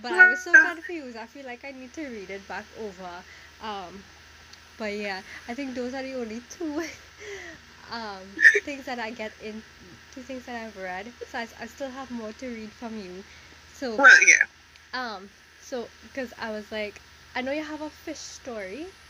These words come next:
Speaker 1: No?
Speaker 2: A fish?
Speaker 1: I remember seeing it.
Speaker 2: Um,
Speaker 1: I know you have
Speaker 2: fish.
Speaker 1: the main, it have the one on Wattpad. I was reading the blurb for it.
Speaker 2: Uh.
Speaker 1: So that
Speaker 2: Uh.
Speaker 1: one, that one looks interesting 'cause it has, like, a kinda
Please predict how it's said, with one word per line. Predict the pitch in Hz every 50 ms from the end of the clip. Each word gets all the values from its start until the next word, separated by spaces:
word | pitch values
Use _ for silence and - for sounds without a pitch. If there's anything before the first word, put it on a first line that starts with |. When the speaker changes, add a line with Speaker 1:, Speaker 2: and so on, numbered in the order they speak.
| - - - - - - - - - - - - - - - - - - -
Speaker 1:
No? | 214 233 277 330 - - - - - -
Speaker 2:
A |
fish? | - - - - - - - - - -
Speaker 1:
I | 247 240
remember | 247 240 247 262 269 285 294 294 302
seeing | - 330 339 349 359
it. | 370
Speaker 2:
Um, | 381 392 - - - - - - - - - - - - -
Speaker 1:
I | 247 262
know | 262 262
you | 269 294 302
have | 311 320 311
Speaker 2:
fish. | - - 294
Speaker 1:
the | 269
main, | 269 269 262 262 262 262 269 - - - - -
it | - 269
have | 262 311 320 320 269 240
the | 285 285 285 262
one | 226 233 240 233 240 240 -
on | - 233 226 233 233 220
Wattpad. | 208 214 196 185 180 - - 208 196 196 -
I | 214
was | 208 214 202
reading | 214 220 208 190 190 202 214
the | 214 214
blurb | - - 196 196 196 202
for | 202 - - 247
it. | 208 - -
Speaker 2:
Uh. | 196 202 196 185
Speaker 1:
So | 190 311 339 370 - - - - - - - - 440 - - - - - - -
that | - 233 233 233
Speaker 2:
Uh. | - 185 185 196 -
Speaker 1:
one, | - - - - -
that | - 220 220 247
one | 240 247 254 247
looks | 247 247 240 - -
interesting | - 226 233 226 - 269 247 - - - - 185 180 180 180 180 180 - -
'cause | 202 - -
it | 202 -
has, | 214 247 240 233 -
like, | 226 226
a | 220 220
kinda | - - 247 233 233 233